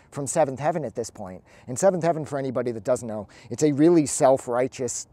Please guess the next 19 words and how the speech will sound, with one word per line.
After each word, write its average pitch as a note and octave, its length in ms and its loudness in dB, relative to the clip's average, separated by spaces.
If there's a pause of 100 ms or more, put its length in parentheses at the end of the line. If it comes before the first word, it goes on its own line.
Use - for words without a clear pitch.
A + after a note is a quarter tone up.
(140)
very D#3 380 8
clean, B2+ 640 -8 (340)
very D#3+ 260 4
high C#3+ 360 2
on B2+ 120 -4
itself, A#2+ 500 -6 (360)
um, G#2+ 320 -4 (220)
religiously D3+ 760 2
focused B2+ 500 -2
show B2 340 2
from B2+ 200 -12
the A2+ 80 -10
nineties B2 680 -6 (400)
about B2 600 4
a B2 140 -4
pastor C#3+ 420 0
and B2+ 80 -6
his A2+ 140 -10
family C3+ 640 -4